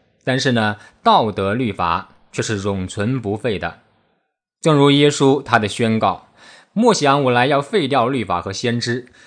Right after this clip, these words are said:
我来不是要废掉，乃是要成全。”就是到天地都废去了，律法的一点一画也不能废去。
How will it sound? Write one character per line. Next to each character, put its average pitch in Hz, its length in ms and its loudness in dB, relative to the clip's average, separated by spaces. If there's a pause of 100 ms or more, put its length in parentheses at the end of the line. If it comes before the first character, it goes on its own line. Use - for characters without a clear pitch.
(160)
我 117 100 0
来 139 220 2
不 143 220 0
是 180 120 0
要 120 160 2
废 104 220 -4
掉， 90 360 -4
乃 95 280 -4
是 117 140 -6
要 101 140 -2
成 110 300 -6
全。” 98 380 -4 (520)
就 147 80 -2
是 139 120 2
到 131 180 4
天 220 340 2
地 160 160 0
都 127 160 2
废 123 220 -2
去 101 140 -8
了， 90 320 -8
律 151 160 0
法 104 160 0
的 117 80 0
一 180 120 -4
点 101 240 -4
一 101 80 -2
画 117 440 -2
也 92 340 -4
不 151 180 -4
能 101 200 -4
废 101 200 -4
去。 90 280 -12